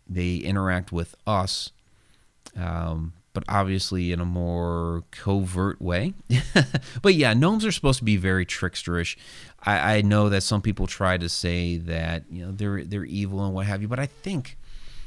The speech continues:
with any of these type of mythical entities, you know, people try to make almost any of them out to be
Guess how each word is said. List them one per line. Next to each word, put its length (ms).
with 220
any 180
of 60
these 160
type 260
of 160
mythical 480
entities, 760
you 160
know, 160
people 440
try 440
to 80
make 380
almost 360
any 260
of 180
them 300
out 300
to 100
be 500